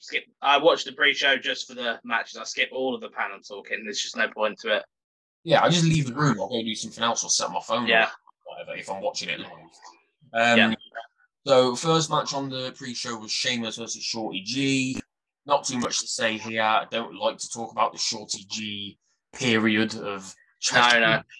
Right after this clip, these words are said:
Speaker 2: as much as I can help it. Uh, it was pretty embarrassing to see. Um, more competitive than I thought it was gonna be this match.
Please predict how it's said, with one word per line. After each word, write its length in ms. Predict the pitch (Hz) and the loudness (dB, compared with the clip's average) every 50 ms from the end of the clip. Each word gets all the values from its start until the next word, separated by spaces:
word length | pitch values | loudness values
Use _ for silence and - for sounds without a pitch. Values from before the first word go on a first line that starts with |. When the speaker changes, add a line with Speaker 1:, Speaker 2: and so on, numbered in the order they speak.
| - 156 | -6 -2
Speaker 2:
as 60 | 147 131 | 0 2
much 160 | 131 - - | 0 0 -2
as 100 | 120 120 | -2 -2
I 60 | 117 | 0
can 140 | 117 117 110 | 0 2 2
help 260 | 113 117 117 117 - | 4 2 2 2 0
it. 220 | 120 117 117 104 - _ _ _ _ _ | -2 -2 -2 -2 -4 _ _ _ _ _
Uh, 220 | - 104 101 101 101 | -2 2 2 2 2
it 80 | 95 101 | 2 0
was 140 | 101 107 107 | -4 -6 -6
pretty 280 | - - - 113 117 | -4 -6 -4 -4 -4
embarrassing 520 | 107 104 104 104 101 101 98 - - 95 92 | -6 0 2 4 4 4 4 0 -4 -8 -8
to 120 | - - | -14 -14
see. 380 | - - - 110 107 104 101 101 _ _ 101 101 101 104 104 | -14 -14 -12 -12 -14 -14 -14 -18 _ _ -16 -14 -10 -10 -10
Um, 200 | 101 101 104 107 _ _ - - _ _ _ _ _ _ - - - _ _ _ _ _ | -12 -14 -20 -20 _ _ -20 -20 _ _ _ _ _ _ -14 -14 -14 _ _ _ _ _
more 200 | 175 190 240 247 | 4 6 6 6
competitive 440 | - 220 202 - - - - - - _ | 6 2 0 0 0 -2 -2 -4 -8 _
than 120 | - 165 156 | -4 -4 -4
I 20 | |
thought 220 | - - 151 151 | -4 0 0 0
it 40 | 143 | 0
was 100 | 135 147 | 0 -2
gonna 120 | 147 147 143 | -4 -2 0
be 120 | 143 143 | 0 2
this 180 | 143 147 147 - | 2 2 0 -2
match. 380 | 160 - - _ - - - | -4 -12 -14 _ -16 -18 -18